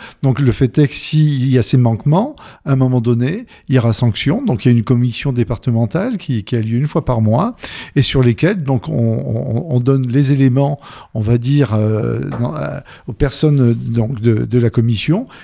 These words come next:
Et après, une sanction peut arriver. Ça peut être une suspension d'allocation. Donc, euh, c'est quand même,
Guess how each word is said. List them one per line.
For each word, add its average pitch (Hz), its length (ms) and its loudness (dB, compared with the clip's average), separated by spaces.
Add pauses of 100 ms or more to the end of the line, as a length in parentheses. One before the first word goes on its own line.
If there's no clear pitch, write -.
(140)
Et 113 160 -2
après, - 240 0
une 170 80 2
sanction 139 320 -2
peut - 140 -2
arriver. 98 440 2
Ça 143 160 -2
peut - 160 -4
être - 120 -6
une 113 100 0
suspension 131 500 -2
d'allocation. 110 680 -4 (400)
Donc, 120 200 -6
euh, 120 80 -4
c'est 120 160 -4
quand 113 160 0
même, 113 400 0